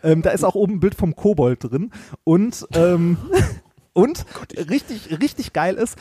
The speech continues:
Speaker 1: diese Dissertation besteht im Wesentlichen daraus, dass, äh, hier der, äh, der Doktorand, äh, die Fälle halt, äh, aufgeschrieben hat, alle einmal hintereinander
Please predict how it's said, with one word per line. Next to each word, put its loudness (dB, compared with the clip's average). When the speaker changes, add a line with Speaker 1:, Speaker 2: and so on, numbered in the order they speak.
Speaker 1:
diese 4
Dissertation 0
besteht -4
im 0
Wesentlichen 0
daraus, 0
dass, -4
äh, 0
hier 2
der, 0
äh, -8
der -2
Doktorand, -2
äh, 4
die -2
Fälle 2
halt, 0
äh, 0
aufgeschrieben 0
hat, -2
alle 0
einmal 0
hintereinander 0